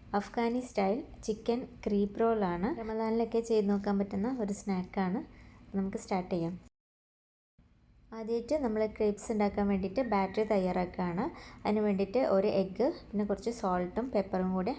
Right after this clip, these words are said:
മിക്സ് ചെയ്യുന്നുണ്ട്. അതിലേക്ക് പാൽ ഒഴിച്ച് കൊടുക്കുകയാണ്. പാലില്ലാന്ന് വെച്ചാൽ നിങ്ങൾക്ക് വെള്ളം യൂസ് ചെയ്യാം. ഇതൊന്ന് മിക്സ് ചെയ്തതിന് ശേഷം അതിലേക്ക് നമ്മൾ മൈദ, കോൺഫ്ലോർ, ബേക്കിംഗ് പൗഡർ എല്ലാം കൂടി ചേർത്തിട്ട്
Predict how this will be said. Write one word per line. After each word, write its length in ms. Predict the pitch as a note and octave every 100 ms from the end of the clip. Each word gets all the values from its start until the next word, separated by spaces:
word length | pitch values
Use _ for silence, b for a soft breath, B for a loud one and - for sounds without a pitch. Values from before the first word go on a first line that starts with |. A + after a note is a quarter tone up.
| -
മിക്സ് 260 | F#3+ -
ചെയ്യുന്നുണ്ട്. 480 | G3+ F3+ F3 E3+ A#3+ B B B B
അതിലേക്ക് 420 | - A3+ G#3 F#3+
പാൽ 420 | C4 A#3 G3+ G3+ A#3
ഒഴിച്ച് 280 | G3 F#3+
കൊടുക്കുകയാണ്. 600 | G3+ F3+ F3+ F3+ F3+ C4
പാലില്ലാന്ന് 600 | - G3 G3 G3+ G3 G3
വെച്ചാൽ 260 | G3 A#3 C4+
നിങ്ങൾക്ക് 260 | G#3 F#3+ B3+
വെള്ളം 440 | B3+ F#3 F3+ G3+
യൂസ് 300 | G#3 F3+ -
ചെയ്യാം. 420 | F#3+ F3+ B3+ - -
ഇതൊന്ന് 320 | A#3 A3+ G#3+
മിക്സ് 280 | A#3 G#3+ -
ചെയ്തതിന് 300 | G#3+ G3 G3
ശേഷം 420 | F#3+ F#3+ F#3 G#3+
അതിലേക്ക് 360 | G3 F#3 F3+ G3
നമ്മൾ 320 | G3 F#3 G3+
മൈദ, 500 | C4+ G3+ F#3 F3+ F#3
കോൺഫ്ലോർ, 880 | C4 F4 G3+ F#3 F3+ - F#3 F3+ B3
ബേക്കിംഗ് 520 | G#3+ F#3 F#3 G#3+ A3
പൗഡർ 440 | F#3+ F3 E3+ C4 - B
എല്ലാം 240 | G#3+ G#3+ G#3+
കൂടി 160 | G#3+
ചേർത്തിട്ട് 680 | A3+ A#3 G3 - F#3 G#3